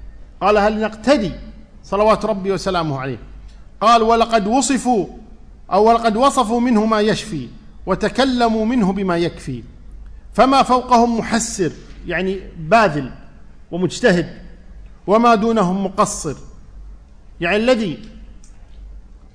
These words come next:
فوقهم لا يقبل والذي دونهم لا يقبل. هذا غلو وهذا تفريط. "لقد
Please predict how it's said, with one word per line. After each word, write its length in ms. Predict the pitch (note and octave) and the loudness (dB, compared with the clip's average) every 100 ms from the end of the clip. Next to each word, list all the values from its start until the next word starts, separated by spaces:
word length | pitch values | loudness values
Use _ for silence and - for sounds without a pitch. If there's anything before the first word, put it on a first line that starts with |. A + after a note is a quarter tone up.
| - - - - G#3 | -20 -20 -20 -6 2
فوقهم 800 | C4+ C4 B3 A3+ C#4+ C#4 - - - - - - - - - - - - | 2 4 4 6 4 0 -8 -18 -20 -20 -20 -20 -20 -20 -20 -20 -18 -2
لا 140 | F#3+ | 2
يقبل 440 | A#3 A3+ E3+ D#3+ C3 - | 4 2 -2 -4 -6 -4
والذي 420 | A3 A#3+ A3+ A3+ | 0 0 0 0
دونهم 380 | B3+ B3 A3 A3 | 0 2 2 4
لا 100 | G3+ | 2
يقبل. 420 | G3+ G3+ D#3 A#2+ - - - - - - - | 2 -2 -4 -6 -14 -20 -20 -20 -20 -20 -2
هذا 480 | G3 B3 A#3 G3 - - - - - | 2 4 4 4 0 -10 -16 -14 2
غلو 380 | F#3 B3+ C4 | 4 6 4
وهذا 540 | A3+ G3+ A3 A3 A#3 A#3 - - | 4 4 4 4 4 0 -10 -4
تفريط. 420 | F#3+ - A3 G#3 - - - - - - - - - - | -2 0 0 0 -2 -16 -18 -20 -20 -20 -20 -18 -14 -4
"لقد 400 | G3+ A3+ F#3+ | 0 2 0